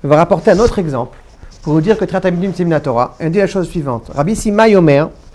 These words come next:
Minai Mitrat Amitim Minatora. Lui, il a une, un autre avis.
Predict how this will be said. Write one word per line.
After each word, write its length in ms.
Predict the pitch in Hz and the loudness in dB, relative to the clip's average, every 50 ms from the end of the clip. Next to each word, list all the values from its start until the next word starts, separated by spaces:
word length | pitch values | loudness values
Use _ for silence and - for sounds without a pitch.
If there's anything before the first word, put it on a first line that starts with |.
| - - - - - - - _ - - | -20 -20 -20 -20 -20 -20 -20 _ -2 2
Minai 300 | 160 170 180 208 240 247 | 4 6 6 6 6 6
Mitrat 340 | 247 247 - - 233 - 214 | 4 2 2 2 2 2 2
Amitim 280 | 196 202 175 190 196 | 0 0 0 0 0
Minatora. 500 | 190 185 175 151 - 151 123 120 120 - - | 2 0 0 0 -2 -2 -2 -2 -4 -4 -6
Lui, 120 | 160 185 | -2 0
il 40 | 202 | 2
a 60 | 190 | 2
une, 100 | 190 202 | 2 2
un 220 | 208 208 170 180 | 2 2 2 2
autre 160 | 208 208 208 190 | 0 2 2 0
avis. 240 | 156 127 110 - | 0 0 -2 -8